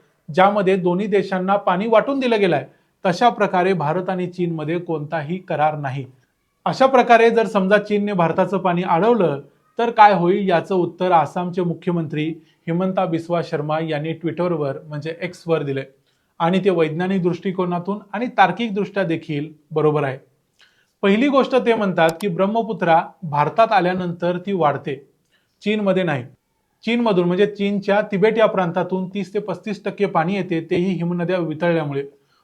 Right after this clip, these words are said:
उरलेलं साठ ते सत्तर टक्के पाणी हे भारतात होणाऱ्या पावसामुळं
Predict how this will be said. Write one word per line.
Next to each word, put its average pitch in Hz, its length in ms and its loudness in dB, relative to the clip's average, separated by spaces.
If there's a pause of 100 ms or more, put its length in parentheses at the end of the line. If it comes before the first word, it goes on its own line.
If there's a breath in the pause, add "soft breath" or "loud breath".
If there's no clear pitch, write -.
उरलेलं 202 400 2
साठ 190 340 0
ते 208 60 -4
सत्तर 196 340 -4
टक्के 190 280 -4
पाणी 175 340 -4
हे 180 140 -4
भारतात 147 500 0
होणाऱ्या 196 360 -2
पावसामुळं 175 720 -2